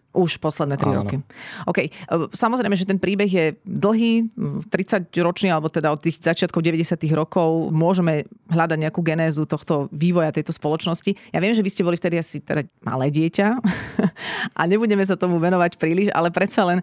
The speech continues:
Speaker 1: niekde, e, v tých začiatkoch ste museli vnímať, ako otec podnikal, ako išiel do toho rizika, keď ste boli ešte škôlkari so, so sestrou. Že či si na to nejako vy viete vôbec spomenúť? Máte na to nejakú spomienku?
Speaker 2: E,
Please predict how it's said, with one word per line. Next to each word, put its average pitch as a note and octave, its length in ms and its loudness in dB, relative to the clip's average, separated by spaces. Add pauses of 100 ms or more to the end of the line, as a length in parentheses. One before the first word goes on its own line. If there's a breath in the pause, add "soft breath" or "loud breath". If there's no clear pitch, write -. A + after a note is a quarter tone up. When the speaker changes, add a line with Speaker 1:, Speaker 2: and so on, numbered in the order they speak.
(200 loud breath)
Speaker 1:
niekde, G#3+ 600 2
e, - 280 -4
v D#3 80 -8
tých F#3 200 0
začiatkoch F3+ 420 -2
ste - 100 0
museli F3+ 300 0
vnímať, C#3+ 300 -2
ako D3 220 -4
otec D3+ 240 -2
podnikal, C#3+ 580 0
ako - 220 -2
išiel E3 220 0
do D3+ 80 0
toho D#3 180 0
rizika, D3+ 400 0
keď - 160 -6
ste - 140 -4
boli D3 240 -2 (120)
ešte - 280 -6
škôlkari D3+ 680 0
so, D3 180 -2
so D3 260 -2
sestrou. D3+ 580 0
Že D#3 120 -4
či A3 120 0
si A#3+ 100 0
na A3+ 100 2
to A#3+ 100 0
nejako G3 260 2
vy F3+ 140 2
viete D#3+ 180 -2
vôbec D3 220 0
spomenúť? C3 480 -4
Máte C#3+ 220 -2
na C#3+ 80 0
to D3 100 -8
nejakú D3 220 -4
spomienku? C#3+ 520 -6
Speaker 2:
E, C#3 80 -8